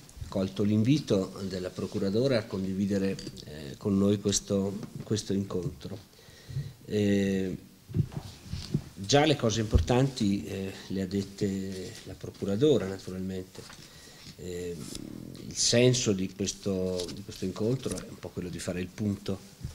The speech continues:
della situazione, ma soprattutto anche quello di <clears throat> verificare, eh, la comune visione per il futuro. Mi pare che tutte le cose che abbiamo detto anche oggi e che hai ribadito tu <clears throat> poco fa,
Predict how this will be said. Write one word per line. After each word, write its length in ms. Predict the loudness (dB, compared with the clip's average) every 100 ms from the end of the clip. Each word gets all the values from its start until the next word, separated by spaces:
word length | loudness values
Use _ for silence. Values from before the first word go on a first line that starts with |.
| -2 -2 -8
della 240 | -6 -4 -4
situazione, 680 | -8 -6 -4 2 4 4
ma 120 | 2 0
soprattutto 500 | -2 -4 -6 -2 0
anche 260 | 0 -2
quello 240 | 2 4 4
di 180 | 2
<clears throat> 300 | 8 8 10 6
verificare, 800 | 4 2 -2 2 4 4 4 -4 -18 -18 -20 -20 -16 -16 -14 -12
eh, 500 | -4 0 2 2 0 -2 -12 -20 -12 -6 -6 -8 -20 -14 -6
la 460 | 2 6 6 4 -2
comune 400 | 0 8 12 12
visione 560 | 12 8 10 10 12 10
per 160 | 10 6
il 100 | 2
futuro. 420 | -4 -2 0 2
Mi 100 | 2
pare 260 | 4 4
che 120 | 8 10 10 8 0
tutte 240 | -4 -4 -2
le 100 | 2
cose 260 | 2 2
che 100 | 2
abbiamo 280 | 2 4 4
detto 440 | 6 6 6 -2 -4
anche 220 | -2 0
oggi 440 | 2 2 0 -4 -6 -16 -14 -14 -16 -12
e 100 | -12
che 160 | -2 2
hai 60 | 4
ribadito 540 | 4 4 2 0 -2
tu 300 | -2 -2 0
<clears throat> 420 | 8 8 10 6
poco 240 | 0 -2 -2
fa, 320 | 2 4